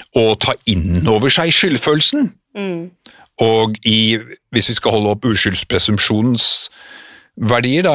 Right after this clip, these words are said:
Speaker 1: liksom, hvis vi skal tillate oss å tenke at det kanskje ikke var barna, så står vi overfor en, eh, eh, som vi snakket om i forrige episode, en, en, en, en helt forferdelig situasjon, hvor da barna ikke bare har fått skylden for noe de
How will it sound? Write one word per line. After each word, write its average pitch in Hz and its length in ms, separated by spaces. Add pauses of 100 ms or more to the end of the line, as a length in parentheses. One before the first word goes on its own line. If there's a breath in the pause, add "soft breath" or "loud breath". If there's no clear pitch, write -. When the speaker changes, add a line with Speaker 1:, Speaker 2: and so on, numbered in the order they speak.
Speaker 1:
liksom, 107 320
hvis - 160
vi - 80
skal - 160
tillate 95 640
oss - 160
å - 160
tenke 113 480
at 110 160
det 135 120
kanskje 117 280
ikke 117 160
var 202 320
barna, 101 380 (180)
så - 480
står 104 320
vi 117 80
overfor 104 320
en, 107 160
eh, 110 160
eh, - 560
som - 160
vi 107 80
snakket - 240
om 98 160
i - 0
forrige 98 300
episode, 104 420
en, 117 80
en, 120 160
en, 120 160
en 123 240
helt 131 160
forferdelig 90 760
situasjon, 190 420 (400 loud breath)
hvor 120 320
da 107 160
barna 98 400
ikke - 240
bare 92 400
har 95 240
fått - 240
skylden 92 300
for 98 100
noe 92 160
de 95 140